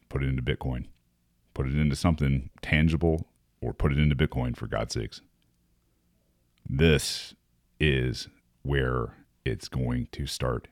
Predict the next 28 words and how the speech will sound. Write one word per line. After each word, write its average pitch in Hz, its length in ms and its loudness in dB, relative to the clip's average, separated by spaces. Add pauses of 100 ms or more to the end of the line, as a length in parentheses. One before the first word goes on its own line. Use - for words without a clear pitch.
(160)
shifting, - 520 -8
because - 200 -4
I'm 71 80 2
gonna 82 140 6
tell 90 280 6
you, - 220 -2 (760)
when 67 120 2
you 78 120 8
start - 360 4
locking 67 320 0
people 65 280 0
out 62 120 2
of - 80 -6
bank - 200 -4
accounts, - 480 -4 (160)
when 69 120 0
you 69 60 0
start - 300 -2
locking 64 340 0
people 65 500 -2 (280)
out 69 320 2
of 60 280 -6
their 69 400 0 (100)
money, 67 540 -2 (1000)
when 71 640 2 (220)
the 67 500 0
government 78 500 4 (460)
doesn't 80 460 6